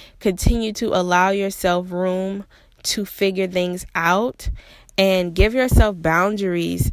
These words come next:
to figure those things out. Um, sometimes you have to shut yourself off from the world. And while it may seem very isolating, it may, it is a very isolating and lonely place.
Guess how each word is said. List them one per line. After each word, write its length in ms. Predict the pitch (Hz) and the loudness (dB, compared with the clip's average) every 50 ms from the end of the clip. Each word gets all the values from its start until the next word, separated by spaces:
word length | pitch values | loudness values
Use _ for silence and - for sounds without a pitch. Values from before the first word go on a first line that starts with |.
| - | -6
to 260 | - - - 247 233 - | -6 -6 -4 -4 -6 -4
figure 340 | - - 190 180 180 180 | -2 -2 -2 -2 -2 -4
those 320 | 165 175 160 160 165 170 - | -4 -4 -4 -4 -4 -6 -8
things 360 | - - 160 156 - - - | -8 -8 -8 -8 -8 -10 -12
out. 320 | - - - - - - - _ - - - - - - _ _ | -10 -6 -6 -6 -6 -8 -12 _ -20 -20 -20 -20 -20 -20 _ _
Um, 540 | - 180 175 175 180 180 180 - - 202 202 - _ _ _ _ _ _ - - - | -4 -4 -4 -4 -6 -8 -8 -8 -10 -12 -14 -16 _ _ _ _ _ _ -16 -14 -2
sometimes 460 | - 208 214 220 247 214 202 202 190 | -2 -2 0 2 2 0 2 2 0
you 100 | 196 196 | -2 -2
have 220 | 196 180 190 - | 0 -2 -2 -2
to 100 | - - | -4 -6
shut 300 | 196 - 180 139 - - | -4 -2 -2 -4 -4 -4
yourself 380 | 185 175 - - 160 160 170 - | -6 -6 -2 -2 -2 -2 -2 -2
off 200 | - 151 156 165 | -4 -4 -4 -4
from 220 | - 165 165 165 | -4 -6 -6 -4
the 80 | 165 165 | -6 -6
world. 480 | 160 165 160 160 160 160 160 165 - - | -6 -6 -4 -4 -4 -4 -4 -6 -6 -6
And 340 | 165 165 170 170 170 175 185 - - - - - | -6 -6 -6 -6 -8 -8 -10 -14 -18 -20 -20 -4
while 220 | - - 175 180 180 | 2 4 4 6 4
it 60 | 180 | 2
may 140 | 185 180 185 | 0 -2 -2
seem 240 | - - 202 185 175 | -2 -4 -4 -4 -2
very 320 | 170 170 170 170 170 - | 0 0 0 -2 -4 -2
isolating, 960 | - 156 160 175 180 - 214 202 196 196 202 202 208 214 226 240 240 233 233 - | 0 0 0 0 -2 -2 -4 -2 -2 -2 -2 -2 -2 -4 -4 -6 -6 -8 -8 -6
it 80 | 170 170 | -6 -4
may, 140 | 170 175 | -4 -4
it 260 | 175 - - - 95 110 | -6 -4 -6 -6 -4 -2
is 180 | 175 185 175 | -2 -2 -2
a 60 | 180 | -4
very 500 | 165 165 165 - 175 175 175 175 175 - | -6 -6 -4 0 0 0 0 0 -4 -4
isolating 540 | - 165 165 175 - - 175 175 170 165 170 | -2 -2 -2 -2 -2 -4 -2 -2 -4 -4 -4
and 100 | 165 165 | -6 -6
lonely 300 | 165 165 170 170 170 175 | -6 -6 -6 -6 -6 -8
place. 400 | - - 185 175 175 170 - - | -6 -4 -4 -2 -2 -4 -6 -10